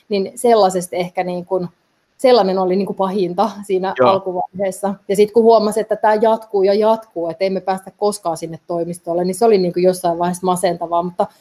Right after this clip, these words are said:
Speaker 1: nyt tää on pikkasen kääntynyt, että nyt mä oon niinku tottunut olemaan kotona. Mä en tiedä,
Speaker 2: Joo.
Speaker 1: onks tää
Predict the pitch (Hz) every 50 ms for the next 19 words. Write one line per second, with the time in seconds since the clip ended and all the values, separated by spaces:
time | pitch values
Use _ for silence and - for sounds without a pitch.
0 | _ _ _ - 311 320 320 - 294 277 247 311 302 - 285 254 269 247 247 -
1 | 277 294 285 233 185 180 180 175 175 180 180 175 254 262 262 - 208 196 185 196
2 | 202 226 220 - - 233 262 262 262 - 185 160 165 175 - 170 170 170 160 165
3 | _ - 185 185 185 175 165 165 175 196 220 - - - _ _ - 202 196 190
4 | 214 208 143 135 120 98 - - - - 185